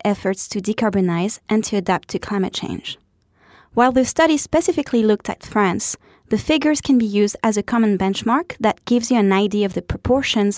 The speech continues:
of our carbon footprint from different activities, with some variations from country to country.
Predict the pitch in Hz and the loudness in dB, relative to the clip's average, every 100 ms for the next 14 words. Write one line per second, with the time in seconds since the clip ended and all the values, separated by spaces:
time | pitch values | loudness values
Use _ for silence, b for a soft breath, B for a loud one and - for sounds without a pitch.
0 | - 185 180 - 196 190 - 196 - 202 | -2 -2 -2 -2 0 0 -2 -6 -2 -4
1 | - 185 175 190 190 175 - - 175 170 | -2 -4 -2 -4 -2 -4 -6 -8 -6 -4
2 | 269 320 - B B B B - 220 - | -4 -6 -12 B B B B -2 0 2
3 | 277 277 233 220 214 208 - 196 190 196 | 4 4 4 2 2 0 0 -2 -2 -4
4 | 185 196 185 196 185 - 208 202 - - | -4 -4 -6 -8 -12 -6 -6 -6 -10 -16